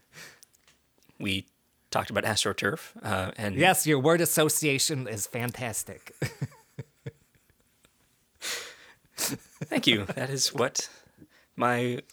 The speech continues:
Speaker 1: uh, Hooked on Phonics teacher said. <laughs>
Speaker 2: I can only hope that, uh, my plants will be so clever in their, uh, after their teachings of me, with me.
Speaker 1: Well, so do you follow up?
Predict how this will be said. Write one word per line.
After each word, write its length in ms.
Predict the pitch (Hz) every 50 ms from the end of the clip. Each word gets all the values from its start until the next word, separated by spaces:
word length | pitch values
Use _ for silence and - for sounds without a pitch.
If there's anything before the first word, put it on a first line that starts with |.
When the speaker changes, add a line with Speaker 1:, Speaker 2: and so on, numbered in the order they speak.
| - -
Speaker 1:
uh, 340 | - 117 107 104 104 110 117 -
Hooked 240 | - 196 214 - -
on 120 | 220 208
Phonics 380 | - - 233 202 135 - - -
teacher 260 | - - - - - -
said. 300 | - - - - 147 - - - - 120 - - _ _
<laughs> 400 | - - - - - - _ -
Speaker 2:
I 180 | - 123 120 123
can 180 | - - 131 143
only 320 | 156 147 156 175 170 156
hope 300 | 147 151 156 143 - - - -
that, 280 | - 110 101 - - -
uh, 540 | 117 110 101 95 95 92 90 90 95 90 - - _ _ _ _ _ _ _ _ _ _ _ _ _ _ _ _ _ _ -
my 200 | 113 110 110 110
plants 480 | - - 131 120 98 98 - - -
will 220 | 113 98 92 92 - - 113 104 104 -
be 120 | 123 123
so 220 | 113 - - 127 117
clever 520 | - - 117 110 95 101 101 98 98 101 _ _ _ _ _ _ -
in 200 | - 120 104 101
their, 260 | 95 95 95 95 95 95
uh, 220 | 87 87 87 92 95 - _ _ _ _ _ _ _ -
after 320 | 110 98 - - 110 107
their 180 | 95 101 101 95
teachings 640 | - - 117 - - - 87 85 92 - - - - _ -
of 300 | - 98 90 92 - -
me, 220 | 90 95 92 95 _ _ _ _ _ _ _ _ _ - - - - - - - - - -
with 220 | 117 104 - - -
me. 160 | 90 98 - _ _ _ _ _ - _ - - _
Speaker 1:
Well, 160 | - 160 170 160
so 160 | - 190 175
do 140 | 160 - 196
you 160 | 214 226 240
follow 380 | 214 - - 165 175 175 165 165
up? 180 | 170 185 -